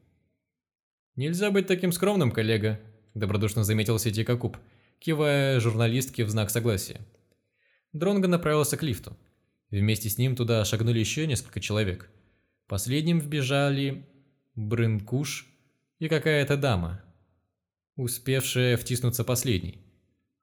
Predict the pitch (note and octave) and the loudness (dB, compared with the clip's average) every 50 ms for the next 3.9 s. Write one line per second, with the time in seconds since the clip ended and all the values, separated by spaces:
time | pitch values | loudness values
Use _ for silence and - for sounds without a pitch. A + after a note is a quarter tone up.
0 | _ _ _ - A2+ A#2+ C3+ D#3 E3+ E3+ F3 F3 F3+ F3+ F3 F3 F#3 F#3 F3 F3 | _ _ _ -4 0 0 2 4 4 4 4 4 4 2 2 0 0 0 0 -2
1 | E3+ - - D#3+ D3+ D3 - D#3 D3+ D3 C#3+ D3 C#3+ - D3+ D3 C#3+ - - C#3 | -2 -2 -2 -2 0 0 0 -2 0 0 0 -2 -2 0 0 -2 -2 0 0 0
2 | C3+ C3 A#2+ B2+ B2 B2+ C3 B2+ C3 B2 C#3 B2 - B2 B2+ C3+ B2+ - - C3 | 2 2 2 2 2 2 2 2 0 -2 -2 -2 0 0 0 0 0 0 -2 -2
3 | B2 B2 - A#2+ B2 B2 B2+ C#3+ D3+ D#3+ C3+ G2+ F2+ - - - - | -2 -2 -2 0 0 0 0 -2 -2 0 0 0 -2 -2 -6 -8 -12